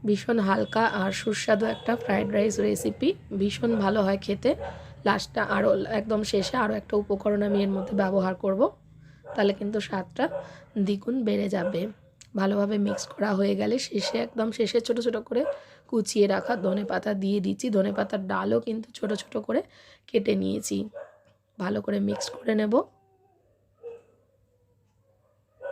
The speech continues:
ভালোভাবে মিক্স করে নিলেই কিন্তু এটা একদম তৈরি হয়ে যাবে। কোনো রকম বেশি কিছু মশলাও কিন্তু এর মধ্যে পড়েনি, মশলার মধ্যে শুধু গোলমরিচের গুঁড়ো রয়েছে।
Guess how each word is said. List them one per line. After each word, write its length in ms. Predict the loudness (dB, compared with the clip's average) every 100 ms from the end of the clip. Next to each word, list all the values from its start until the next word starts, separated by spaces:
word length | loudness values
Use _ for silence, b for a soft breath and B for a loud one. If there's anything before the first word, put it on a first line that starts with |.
| -12 -6
ভালোভাবে 420 | -2 0 2 0 0
মিক্স 240 | -2 -6
করে 180 | -10 -6
নিলেই 200 | 0 0
কিন্তু 320 | 0 -2 0 0
এটা 220 | 0 -4
একদম 440 | -4 -8 -6 -4
তৈরি 300 | -2 -2 0
হয়ে 220 | 0 0
যাবে। 320 | 0 0 0 -2
কোনো 320 | -8 -6 -2
রকম 460 | 0 -2 -4 -6
বেশি 260 | -8 -8 -8
কিছু 240 | -12 -12 -4
মশলাও 400 | -2 0 0 0
কিন্তু 260 | 2 0 0
এর 120 | 0
মধ্যে 320 | 0 0 -2
পড়েনি, 420 | 2 0 2 0
মশলার 400 | 2 0 0 0
মধ্যে 240 | 0 0 0
শুধু 340 | -2 0 2
গোলমরিচের 540 | 4 2 2 -2 -2
গুঁড়ো 240 | 0 0 0
রয়েছে। 400 | 0 -2 -2